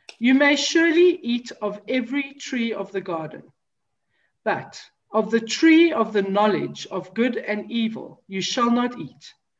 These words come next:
for in the day that you eat of it, you shall surely die."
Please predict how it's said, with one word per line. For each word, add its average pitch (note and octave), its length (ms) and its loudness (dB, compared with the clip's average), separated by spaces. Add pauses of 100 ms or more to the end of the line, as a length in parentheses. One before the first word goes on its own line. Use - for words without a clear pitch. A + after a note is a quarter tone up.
(360)
for - 180 -4
in A#3+ 140 4
the C4+ 100 4
day A#3+ 380 4
that A#3+ 220 0
you A3 140 -6
eat A#3 220 -6
of D#3 100 -8
it, - 300 -18 (160)
you F#3 160 -8
shall A3 640 -2
surely F3 640 -2
die." - 300 -12